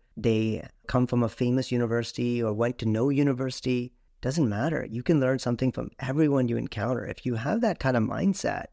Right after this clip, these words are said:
you very, very quickly learn. And more importantly, you very quickly build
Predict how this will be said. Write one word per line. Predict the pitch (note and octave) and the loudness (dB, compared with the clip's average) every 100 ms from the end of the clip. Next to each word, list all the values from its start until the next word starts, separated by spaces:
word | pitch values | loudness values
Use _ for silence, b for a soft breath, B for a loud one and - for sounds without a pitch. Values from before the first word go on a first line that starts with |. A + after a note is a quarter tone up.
| _ _ _ | _ _ _
you | C3 | -6
very, | A#2 G#2 C#3 D3 F3 | -6 2 4 6 6
very | E3 D#3 | 6 4
quickly | - - B2 | 2 -4 -2
learn. | A2+ A2+ D3+ | 0 -2 -2
And | - C#3+ | 0 2
more | C#3 F#3 | 4 2
importantly, | F3+ - A#3+ G#3+ | 2 2 4 4
you | C#3 C3 | 2 0
very | B2+ F#3+ | 2 2
quickly | B3+ - - E3 | 2 -2 0 0
build | A#2 A2 B2+ C3+ C#3 D#3 | 0 2 4 6 4 -2